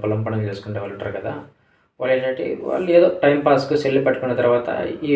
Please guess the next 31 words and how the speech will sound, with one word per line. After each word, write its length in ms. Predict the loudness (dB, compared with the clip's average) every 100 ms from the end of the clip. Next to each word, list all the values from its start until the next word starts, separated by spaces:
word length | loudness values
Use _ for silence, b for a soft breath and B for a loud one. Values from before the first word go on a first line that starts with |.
| 0 -2
ఛా-, 280 | 2 4 4 2
ఈ, 40 | 2 2
ఈ, 160 | 2 2 2 0 -2 -4 -6 -10 -14 _ _ _ _ _ _ _ _ _
ఈ, 60 | -14 -12 -8
ఈ 100 | -6 -4 -4 -6 -8 -6 -2
వీడియో 200 | 0 2
అనేది 240 | 0 -2
వాళ్ళకు 320 | 0 0 -2 -6 -10 b b b _
అక్కడ 160 | -8 -2 0
YouTube-లో 340 | 2 2 2 0
డిస్‌ప్లే 260 | -2 -2 0
అవుతుందన్నమాట. 500 | 0 -2 -8 -10 -10 -10 -10
అది 160 | -2 0 0 -2 -8 -10
అట్రాక్టివ్‌గా 480 | -4 -2 0 2 4 2
వాళ్ళు 140 | 2 0
చూసేసి 500 | 2 4 2 0 -8 -10 B B B 2
వీళ్ళు 180 | 4 6
చెప్పే 200 | 4 6
విధానం 380 | 6 6 2 -2 -2
వాళ్ళకు, 280 | -2 -4 -12 -20 _
వాళ్ళకి 240 | -6 -4 -4
నచ్చి 280 | -6 -6 -6 -2
సరే 200 | 2 2 2 -2
మేము 200 | -2 2 2
కూడా 100 | 2
జాయిన్ 180 | 2 0
అవుతామని 340 | -2 -2 -4 -4
వాళ్ళు 240 | 0 0 6
ఫోన్లు 160 | 6 8
చేయడం 180 | 4 4
జరుగుతుందన్నమాట. 500 | 2 0 -4 -8 -10